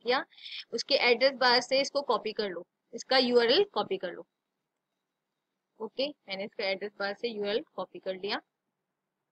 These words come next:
Fine। अब यहाँ पे आप इसको paste कर दो, Paste हो गया,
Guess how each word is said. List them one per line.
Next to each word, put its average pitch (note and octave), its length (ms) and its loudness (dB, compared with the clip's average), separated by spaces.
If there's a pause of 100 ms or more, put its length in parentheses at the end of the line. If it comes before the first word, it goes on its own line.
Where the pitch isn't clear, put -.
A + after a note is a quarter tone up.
(1200)
Fine। A3 280 -6 (880)
अब F3+ 120 -20
यहाँ G3 320 -8
पे F#3+ 80 -8
आप F#3+ 160 -6
इसको - 220 -12
paste - 360 -12
कर - 80 -16
दो, - 180 -20 (400)
Paste G3 260 -10
हो G#3+ 60 -2
गया, B3+ 180 -2